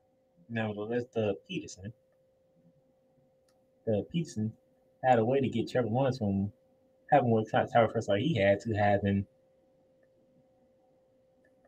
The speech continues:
this kind of second half. So,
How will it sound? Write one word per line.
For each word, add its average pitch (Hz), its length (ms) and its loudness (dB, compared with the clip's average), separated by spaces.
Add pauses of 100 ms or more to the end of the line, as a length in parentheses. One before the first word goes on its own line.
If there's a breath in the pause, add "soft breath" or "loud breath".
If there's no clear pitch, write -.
(1500)
this 190 260 6
kind 120 220 2
of 123 60 2
second 151 260 4
half. - 380 -2 (1500)
So, - 380 6